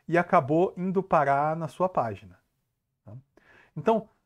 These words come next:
ao fazer isso, né, você tá indicando pra quem tá recebendo ali o, o,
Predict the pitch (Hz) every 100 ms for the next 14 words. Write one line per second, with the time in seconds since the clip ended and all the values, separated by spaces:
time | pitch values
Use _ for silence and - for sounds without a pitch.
0 | _ _ _ _ - - 339 330 180 156
1 | 208 269 - 147 190 185 - 262 254 269
2 | 262 262 - 202 277 226 185 - 160 151
3 | 143 131 117 104 98 _ - 151 165 147
4 | - 127 110 151 - 147 110 120 151 135
5 | 110 120 123 101 90 113 _ _ _ _
6 | 147